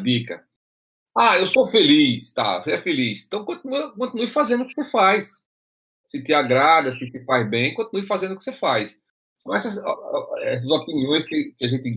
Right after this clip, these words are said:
encontra em vários trabalhos de pesquisa, que a gente concorda, tá certo?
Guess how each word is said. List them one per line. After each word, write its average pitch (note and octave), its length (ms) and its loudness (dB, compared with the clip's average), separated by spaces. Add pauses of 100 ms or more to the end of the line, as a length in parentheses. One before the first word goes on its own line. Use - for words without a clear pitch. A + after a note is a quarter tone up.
encontra A#2 520 0 (760)
em G#2 100 -4
vários B2 260 4
trabalhos G#2+ 480 4
de G2+ 60 -10
pesquisa, C#3+ 600 -2 (960)
que D3 80 0
a C#3 60 -2
gente C#3+ 180 0
concorda, D3 680 2 (140)
tá - 100 -12
certo? F#3 400 -2